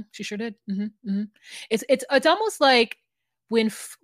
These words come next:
when Americans go to other places and then blame the people for the fact that they live in terrible conditions when it's, like,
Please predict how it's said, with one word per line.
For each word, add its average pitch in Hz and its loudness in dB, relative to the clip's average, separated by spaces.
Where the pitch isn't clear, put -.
when 220 0
Americans 214 0
go 208 -2
to 208 -4
other 208 -4
places 202 -8
and 190 -6
then 185 -6
blame 190 -4
the 190 -6
people 226 -6
for 202 -8
the 185 -6
fact 190 -6
that 190 -8
they 180 -6
live 180 -6
in 180 -10
terrible 190 -2
conditions 208 -6
when 196 -4
it's, 190 -8
like, 180 -4